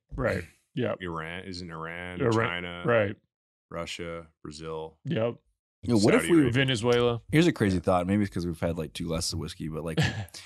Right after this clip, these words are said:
Speaker 3: there's that scene from, uh, from Batman, right, where the Joker torches that massive pile of cash, right?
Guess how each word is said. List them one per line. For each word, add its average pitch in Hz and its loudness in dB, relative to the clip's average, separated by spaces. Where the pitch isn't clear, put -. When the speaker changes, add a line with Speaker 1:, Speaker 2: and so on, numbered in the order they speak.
Speaker 3:
there's 120 6
that 135 4
scene 117 4
from, 95 2
uh, 80 0
from 92 0
Batman, 87 2
right, 82 -6
where 87 -4
the 82 -2
Joker 87 -2
torches 85 -8
that - -10
massive 80 -6
pile - -12
of - -18
cash, - -12
right? - -12